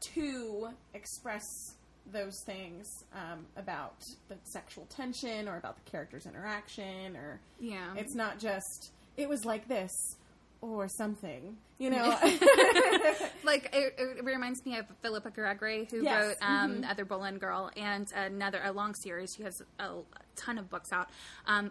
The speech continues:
Speaker 2: but I think her writing is, you know, phenomenal for being a historical, like, a romance kind of
Speaker 1: Mm-hmm.
Speaker 2: a, um, of a, a novel. And I just, it's so difficult for me to kind of get into it when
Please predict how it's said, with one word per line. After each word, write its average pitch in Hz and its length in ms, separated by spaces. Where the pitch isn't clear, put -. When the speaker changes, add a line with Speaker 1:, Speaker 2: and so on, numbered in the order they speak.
Speaker 2:
but 190 100
I 226 140
think 294 220
her 220 120
writing 180 300
is, - 260
you 226 120
know, 180 140
phenomenal 285 420
for 220 160
being 208 360
a 180 180
historical, 185 480
like, 165 240
a 175 160
romance 180 540
kind 175 160
of 180 80
Speaker 1:
Mm-hmm. 170 360
Speaker 2:
a, - 20
um, 185 340
of 202 160
a, 190 120
a 208 60
novel. 202 460
And 202 420
I 214 160
just, 233 420
it's 233 200
so 233 100
difficult 254 460
for 220 100
me 214 200
to 202 180
kind 202 280
of 180 200
get 196 160
into 240 400
it 208 180
when 202 580